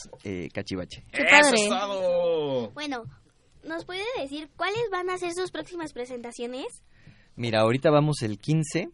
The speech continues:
Speaker 1: a Zacatepec, a Morelos, a la pre-, a la inauguración de un paralibros, ¿no? Vamos a estar allá por Morelos. Luego vamos a estar con una, eh, asociación que se llama Calán Guardia en Maya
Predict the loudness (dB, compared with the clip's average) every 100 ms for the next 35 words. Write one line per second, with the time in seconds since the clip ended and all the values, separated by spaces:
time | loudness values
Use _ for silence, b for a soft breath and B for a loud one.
0 | _ _ -8 -4 -2 0 0 0 -2 -4
1 | _ _ _ B B B -18 -10 -8 -8
2 | -8 -2 -4 -4 -20 -20 -20 _ -8 -4
3 | 0 0 -2 -6 -10 -4 -2 0 0 0
4 | 0 -2 -2 -2 0 0 0 -2 -2 -2
5 | -2 -2 -2 -2 -2 0 0 0 -2 -4
6 | -8 -18 -20 -20 -18 -10 -8 -8 -6 -6
7 | -4 -4 -4 -2 -2 -4 -8 b b b
8 | 0 2 4 4 2 2 -2 -2 0 0
9 | 0 2 2 2 0 0 -2 -4 -4 -6
10 | -6 -8 -8 -8 -8 -8 -6 -6 -6 -8
11 | -6 -6 -6 -6 -4 -4 -4 -6